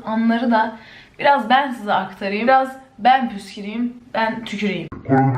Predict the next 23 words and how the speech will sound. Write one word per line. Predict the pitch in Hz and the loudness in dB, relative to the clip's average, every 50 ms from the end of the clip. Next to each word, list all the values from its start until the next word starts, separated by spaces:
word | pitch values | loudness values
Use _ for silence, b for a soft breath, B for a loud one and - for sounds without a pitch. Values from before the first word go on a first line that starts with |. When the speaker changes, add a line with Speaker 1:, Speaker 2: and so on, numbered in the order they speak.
| 131 - - | -2 -4 -4
Speaker 2:
Kerim'in | 123 120 - 113 117 117 110 - 113 113 | -4 -4 -2 -2 -2 -2 -2 -4 -2 0
kapsamında. | 107 104 107 - 101 98 98 98 95 - - | 0 0 0 -2 -4 -4 -2 -2 -4 -4 -4
Speaker 1:
Bunu | 285 330 349 330 | -4 -2 -2 -2
bir | 339 | -2
seri | 339 - 320 311 311 339 339 | 0 0 0 2 2 4 4
haline | 320 294 285 294 294 311 | 4 4 2 0 0 -2
getirebilirim. | 240 262 262 - - 269 269 240 - 262 214 208 208 240 - - - _ _ | -2 -2 -2 -2 -2 -2 -2 -2 -6 -10 -10 -10 -10 -12 -14 -16 -20 _ _
Çünkü | - 294 302 294 320 | -14 -8 -4 0 2
arkadaşlarım | - - 254 247 277 254 247 269 262 - 294 285 285 285 | 2 2 0 0 -2 -2 -2 -4 -4 -2 -2 -2 -2 0
hariç | 294 277 269 277 277 277 - - | 2 2 2 2 0 -2 -4 -8
sizlere | - - - - - 320 311 285 320 330 339 349 | -12 -14 -16 -14 -12 -10 -6 -2 0 2 2 4
de | 285 | 4
anlatabilirim | 208 180 185 190 190 190 - 202 185 185 180 180 180 185 180 | 2 2 0 -2 -6 -6 -6 -6 -6 -4 -6 -6 -6 -6 -6
dedim | 185 185 185 185 190 | -6 -6 -6 -6 -6
bu | 196 196 - - | -6 -6 -6 -6
anları. | 196 196 190 185 185 180 202 - - - | -4 -4 -4 -6 -6 -6 -8 -8 -6 -6
Arkadaşlarım | 226 220 220 247 247 240 - - 269 262 262 | -6 -4 -4 -4 -4 -2 -2 -4 -4 -4 -2
yeterince | 254 262 254 285 269 262 247 254 247 | -4 -2 -2 -2 0 0 0 0 0
benim | 240 247 254 254 240 240 | 0 0 0 0 -2 -2
çemkirmemi, | - 262 247 240 233 - 247 233 226 226 226 233 226 233 233 B B B B B B B B - | -2 0 0 0 0 0 -2 -2 -2 0 0 -2 -2 -4 -6 B B B B B B B B -10
şikayet | - - - 339 330 320 320 311 262 | -8 -4 0 2 2 2 2 0 -2
etmelerimi | 240 208 220 214 208 208 202 214 262 277 294 | -4 -4 -2 -2 0 0 2 0 0 -2 -2
dinliyor. | 254 311 330 320 311 254 190 | -2 -2 -2 0 0 0 0